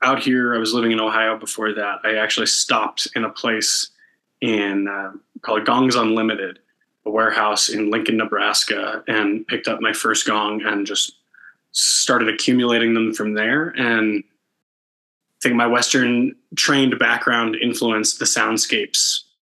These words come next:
and, and the, the gong washes. So I, I kinda just stuck in it from there. Yeah, there's a, there's a, there's a whole lot of other reasons and ways that I got to doing what I'm doing.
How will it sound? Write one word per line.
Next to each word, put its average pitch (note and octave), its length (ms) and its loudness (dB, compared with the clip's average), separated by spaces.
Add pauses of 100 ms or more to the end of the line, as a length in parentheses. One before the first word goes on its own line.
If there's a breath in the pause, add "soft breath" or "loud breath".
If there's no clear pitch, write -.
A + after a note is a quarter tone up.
(520)
and, A#2 280 0
and A2+ 140 0
the, - 300 -2
the C3 100 2
gong A2+ 380 2
washes. G#2 800 0
So G#2+ 300 -2
I, G#2 260 -2
I G#2+ 380 -2
kinda A#2 320 0
just - 320 -4 (440 loud breath)
stuck - 460 2
in C3+ 100 6
it C3+ 140 0
from A#2+ 300 0
there. A#2+ 400 0 (1080)
Yeah, F3+ 180 4
there's C3+ 180 4
a, D3 120 4
there's D3+ 180 4
a, D3+ 300 4
there's C#3+ 160 4
a - 40 4
whole F3 200 4
lot D3+ 180 4
of C#3+ 100 2
other C#3+ 240 4
reasons C3+ 540 2
and A#2+ 280 -4 (540)
ways B2+ 520 2
that B2 140 0
I A#2 140 0
got A#2 300 0
to A2+ 100 -4
doing A2+ 400 0
what A2 140 0
I'm A2 180 -2
doing. G#2 400 -6